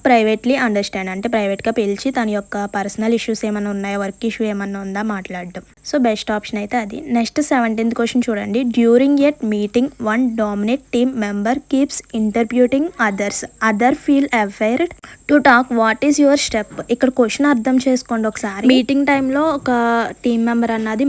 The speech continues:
మాట్లాడడానికి భయపడతాం ఇలా చేస్తాడనమాట. So మీ యొక్క స్టెప్ ఏంటి, మీరు ఏం చేస్తారు? ఇక్కడ అడుగుతుంది what is your step. So ఆప్షన్స్ చూస్తే allow it because he is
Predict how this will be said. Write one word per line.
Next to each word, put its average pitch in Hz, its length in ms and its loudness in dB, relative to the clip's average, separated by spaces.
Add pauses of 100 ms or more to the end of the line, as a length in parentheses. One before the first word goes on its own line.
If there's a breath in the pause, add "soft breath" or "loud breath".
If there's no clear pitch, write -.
మాట్లాడడానికి 208 640 -4 (100)
భయపడతాం 208 500 -4 (100)
ఇలా 214 220 -2
చేస్తాడనమాట. 196 680 -6 (160)
So 294 60 -2 (140)
మీ 226 160 0
యొక్క 220 220 -6 (120)
స్టెప్ 208 420 -8
ఏంటి, 202 280 -6
మీరు 214 200 0
ఏం 202 80 -4 (100)
చేస్తారు? 196 460 -8 (240)
ఇక్కడ 240 200 2
అడుగుతుంది 226 440 2
what 214 240 0
is 240 140 -4
your 226 120 0 (120)
step. 202 240 -6 (520 loud breath)
So 277 60 -2 (160)
ఆప్షన్స్ 254 400 -2
చూస్తే 233 360 -2 (320)
allow 214 220 2 (220)
it 233 100 -4 (160)
because 220 420 -2 (120)
he 226 100 -2 (160)
is 269 80 -2